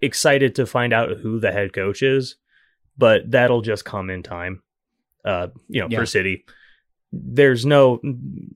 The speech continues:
Speaker 1: it, is it gonna be sooner or later? I'm hoping it's sooner.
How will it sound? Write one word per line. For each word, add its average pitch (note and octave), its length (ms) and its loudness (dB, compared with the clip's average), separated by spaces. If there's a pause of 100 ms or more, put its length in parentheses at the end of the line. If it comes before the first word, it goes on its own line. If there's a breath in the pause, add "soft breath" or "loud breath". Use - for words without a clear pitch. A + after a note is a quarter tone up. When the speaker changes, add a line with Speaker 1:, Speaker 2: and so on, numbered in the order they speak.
Speaker 1:
it, - 280 -2 (480)
is D3+ 160 4
it D3 40 -2
gonna E3+ 160 2
be C#3+ 120 0
sooner B2 340 0
or A2 60 2
later? A2+ 340 0
I'm G#2+ 160 -2
hoping G#2+ 320 -2
it's F#2 160 -8
sooner. G2+ 380 -8